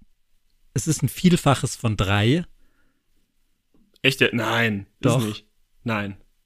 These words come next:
Speaker 1: Also, ja, hundertsechs nicht, aber sechs ist ein Vielfaches von drei.
Speaker 2: Wow, okay. Was, wo, von was ist hundertsechs ein Vielfaches? Sag mir
Speaker 1: Von
Speaker 2: das erstmal.
Speaker 1: eins und von hundertsechs schon mal?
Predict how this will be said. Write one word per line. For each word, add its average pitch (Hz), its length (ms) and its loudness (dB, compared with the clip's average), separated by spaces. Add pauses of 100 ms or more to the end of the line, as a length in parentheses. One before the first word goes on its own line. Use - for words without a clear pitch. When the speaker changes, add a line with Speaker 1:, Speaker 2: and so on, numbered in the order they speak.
Speaker 1:
Also, 120 340 4
ja, 117 240 4
hundertsechs 117 500 4
nicht, 101 320 0
aber 98 300 2
sechs 113 380 2
ist 110 160 -8
ein 110 60 -6
Vielfaches 110 520 -2
von 104 180 -2
drei. 95 500 0
Speaker 2:
Wow, 101 540 -8
okay. 104 560 -4 (300)
Was, 143 240 0
wo, 175 180 6 (120)
von 185 200 6
was 208 180 6
ist - 160 -10
hundertsechs 120 640 2
ein 101 80 -12
Vielfaches? - 800 -12
Sag 113 240 -2
mir 120 60 2
Speaker 1:
Von 110 80 2
Speaker 2:
das 113 180 2
erstmal. 107 340 0
Speaker 1:
eins 190 340 2
und 135 140 0
von 117 180 0
hundertsechs 113 540 0
schon 151 160 2
mal? 170 280 0